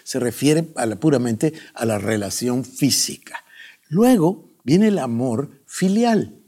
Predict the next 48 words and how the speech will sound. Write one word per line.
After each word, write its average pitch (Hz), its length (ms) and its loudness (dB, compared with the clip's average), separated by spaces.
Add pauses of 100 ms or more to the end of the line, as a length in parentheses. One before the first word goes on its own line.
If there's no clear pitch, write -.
(360)
y 151 220 0
este 214 300 2
es - 100 -6
un 151 80 -4
amor 139 280 -2
superior 180 500 -2
al 139 120 -2
físico. - 540 -10 (220)
El 107 120 -4
amor 120 260 0
filial 143 440 2
es - 140 -4
el 131 80 -4
que 107 120 -6
se 107 140 -4
tiene 127 540 -4
con 165 160 0
la 165 80 2
familia. 240 500 2 (360)
El 107 180 -6
amor 110 240 -2
filial 147 440 0
es 214 140 -4
el 127 100 -4
que 120 80 -8
usted 117 200 -6
tiene 127 160 -4
con 113 160 -8
sus 123 180 -12
padres, 220 480 -2
el 95 80 -14
que 110 80 -14
tiene 127 220 -6
con 117 120 -8
sus 147 220 -6
hijos, 175 340 0
con 113 160 -4
sus 160 200 0
nietos, 220 440 0 (300)
con 156 160 -2
sus 156 220 0
hermanos, 208 480 2
con 110 240 -6
su - 100 -6
esposa, 165 540 -2
con 117 180 -10
sus 143 220 -8
cuñados, 196 560 -2